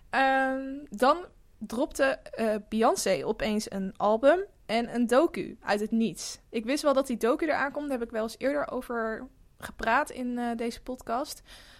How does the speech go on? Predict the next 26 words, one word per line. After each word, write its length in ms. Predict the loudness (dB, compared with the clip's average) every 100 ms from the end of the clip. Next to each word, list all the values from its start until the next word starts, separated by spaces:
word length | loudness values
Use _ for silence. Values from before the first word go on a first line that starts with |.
| -16 -6
Ehm, 480 | -2 -2 -4 -6 -8
een 320 | -6 -4 -2
documentaire, 1000 | 0 4 4 4 2 2 4 2 0 -2 -8 -20 -20 -20 -20 -18 -18 -2
Homecoming 840 | 2 2 4 2 2 0 -4 -8 -10
heet 340 | -6 -6 -6
die, 280 | -6 -8 -8 -14 -20 -8 4
over 640 | 4 4 0 0 0 -4
haar 540 | -6 -2 -2 -2 -4 -4
optreden 540 | -4 -4 -2 0 0
bij 140 | 2 0
Coachella 440 | -2 -2 0 2
in 140 | 0 -2
tweeduizend 520 | -4 -6 -4 -8 0
achttien. 540 | 0 0 -4 -6 -8 -16 -20 -20 -10
Dat 140 | -4
was 160 | -2 0
best 200 | 0 0
wel 80 | 0
een 100 | 0
big 220 | -2 -4
deal. 220 | -2 -2
Zij 140 | -2 -2
was 160 | -4
de 160 | -6 -8
eerste, 680 | -2 -2 -2 -6 -4 -4 -4
ehm, 360 | -6 -6 -6